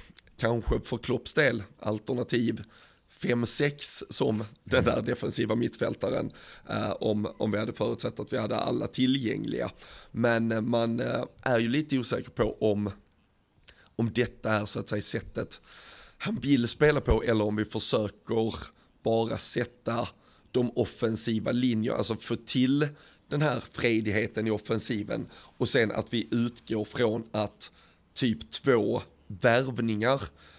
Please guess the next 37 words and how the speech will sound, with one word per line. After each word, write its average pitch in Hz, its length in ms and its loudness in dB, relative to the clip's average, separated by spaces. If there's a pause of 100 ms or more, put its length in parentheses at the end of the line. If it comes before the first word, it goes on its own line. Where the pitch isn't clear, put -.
(280)
rakt 143 360 2
av 107 180 2
ska - 220 -4
lösa 110 420 0
den 113 160 2
problematik 110 680 -2
som 110 140 -2
ändå 110 220 0
är 120 100 4
uppenbar. 113 680 -2 (320)
För 123 100 2
jag 110 80 0
tycker 117 200 0
inte 110 160 -2
det - 100 -2
är 107 40 0
någonting 120 500 0
i 104 40 0
systemet, - 600 -2
och - 60 -2
det - 60 -6
finns 113 220 -4
inga 117 300 0 (160)
justeringar 113 800 -2
längs 117 480 -2
vägen 117 580 -2 (440)
typ 139 280 2 (100)
under 120 240 4
de 117 100 0
här 113 160 2
fyra 107 300 0
matcherna 110 420 -4
som 117 160 -2
har 107 80 0
visat 104 380 -2
på 113 200 0
att, 113 220 -6